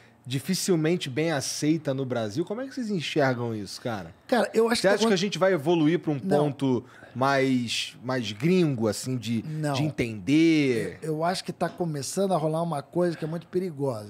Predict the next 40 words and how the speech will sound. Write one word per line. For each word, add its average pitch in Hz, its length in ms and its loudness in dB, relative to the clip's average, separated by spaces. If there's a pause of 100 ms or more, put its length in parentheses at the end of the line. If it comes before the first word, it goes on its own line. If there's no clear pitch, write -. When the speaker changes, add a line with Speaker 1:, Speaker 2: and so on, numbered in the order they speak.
Speaker 2:
Então, 120 200 -14 (280)
a 135 80 -8
galera 160 260 0
tá 175 140 -2 (240)
criminalizando 185 1040 0
muito 143 280 -2
a 120 40 -6
piada, 107 600 -10
sem, 180 580 -4 (720)
tá 156 80 -2
rolando 180 320 2
muito 190 320 -2
isso. 143 340 -6 (500)
"Ah, 285 260 4
o 240 100 0
mundo 262 260 0
mudou", 254 420 2
tá... - 160 -6
eu 185 100 -4
já 202 100 -2
entendi. 208 560 0 (260)
Já 151 80 -6
entendemos 196 560 -4
os, 143 240 -14
os... - 260 -16 (140)
até 180 180 -2
onde 185 140 0
que 175 80 -6
a 170 40 -2
gente 151 100 -8
pode 135 280 -4
ir. 185 280 0 (240)
"Ah, 185 120 2
isso 180 140 0
aqui 170 160 -4
não 175 100 -2
pode, 170 420 0
isso 151 140 -10
pode." 185 460 0
Então, 180 440 -4